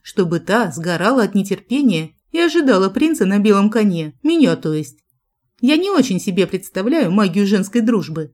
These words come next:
но мама посоветовала этот факт не игнорировать. Последними в моем списке были отец и Георгий Константинович. Они вообще развеселились в баре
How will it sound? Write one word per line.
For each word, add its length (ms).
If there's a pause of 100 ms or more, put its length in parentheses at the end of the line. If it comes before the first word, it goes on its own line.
но 140
мама 300
посоветовала 800
этот 320
факт 480
не 240
игнорировать. 720 (460)
Последними 680
в 60
моем 260
списке 520
были 300
отец 680
и 180
Георгий 440
Константинович. 840 (220)
Они 260
вообще 360
развеселились 760
в 80
баре 380